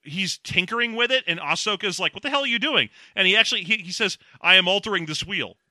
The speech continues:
Pray I don't alter it further." And you're like, "Oh my God, that's, okay, that's from Empire." Uh,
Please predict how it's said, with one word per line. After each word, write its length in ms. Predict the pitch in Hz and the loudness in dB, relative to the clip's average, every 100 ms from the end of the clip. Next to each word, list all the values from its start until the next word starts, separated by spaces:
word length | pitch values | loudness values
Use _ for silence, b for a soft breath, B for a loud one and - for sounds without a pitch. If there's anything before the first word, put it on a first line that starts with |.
| - | 0
Pray 260 | 214 196 | 4 6
I 140 | 160 143 | 6 4
don't 260 | 180 156 | 0 0
alter 340 | 160 156 160 117 | 0 -2 -4 -10
it 120 | 104 | -10
further." 460 | 151 131 107 85 _ _ - | -10 -10 -12 -18 _ _ -8
And 120 | 160 | -4
you're 100 | 165 | 4
like, 260 | 156 143 _ _ | 4 4 _ _
"Oh 160 | 156 147 | 0 0
my 160 | 131 | 0
God, 280 | 113 127 107 | 0 0 0
that's, 400 | 123 127 - - b b b - | -2 -2 -2 -4 b b b -10
okay, 340 | - 139 143 127 | -8 -2 2 2
that's 160 | 127 - | 0 -6
from 160 | 135 | -8
Empire." 440 | 117 110 117 110 110 | -8 -6 -6 -4 -6
Uh, 160 | 117 | -8